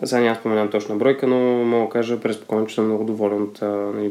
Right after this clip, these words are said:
година и половина на пазара, след като тази година и половина също нашия фокус беше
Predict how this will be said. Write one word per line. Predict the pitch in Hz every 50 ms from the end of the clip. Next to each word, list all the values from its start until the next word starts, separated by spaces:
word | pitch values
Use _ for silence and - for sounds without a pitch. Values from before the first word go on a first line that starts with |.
| 104 - -
година | 113 117 117 117 113 113
и | 107
половина | - 107 104 110 110
на | 107 101
пазара, | - 101 101 110 101 101 101 120 143 - - - - - - - - - - - - - -
след | - - - 127 123 -
като | - - - 127 123 123 123 123 123
тази | 123 120 117 120
година | 113 110 117 117 113
и | 107
половина | 107 107 107 117 117 117
също | 117 120 113 - -
нашия | 117 113 104 113 107
фокус | 107 - 117 107 - 113
беше | 110 117 110 107 - -